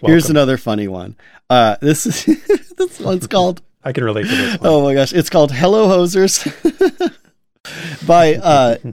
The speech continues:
Speaker 1: Nalf in the Da-, in, uh, Nalf in the Tank. And, um,
Speaker 2: <laughs>
Speaker 1: uh, maybe it's just supposed to be knife, knife in the tank.
Speaker 2: I think I want, I wanna say Nalfine.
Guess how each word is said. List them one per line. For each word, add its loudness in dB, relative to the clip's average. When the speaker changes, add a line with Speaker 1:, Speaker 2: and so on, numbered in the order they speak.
Speaker 1:
Nalf 0
in 2
the 0
Da-, 0
in, 0
uh, 0
Nalf -4
in 0
the -2
Tank. -8
And, 0
um, 0
Speaker 2:
<laughs> -14
Speaker 1:
uh, 2
maybe 4
it's -2
just -4
supposed -4
to -12
be 2
knife, -6
knife -8
in -8
the -8
tank. -12
Speaker 2:
I -12
think -16
I -6
want, -8
I -4
wanna -2
say -2
Nalfine. -6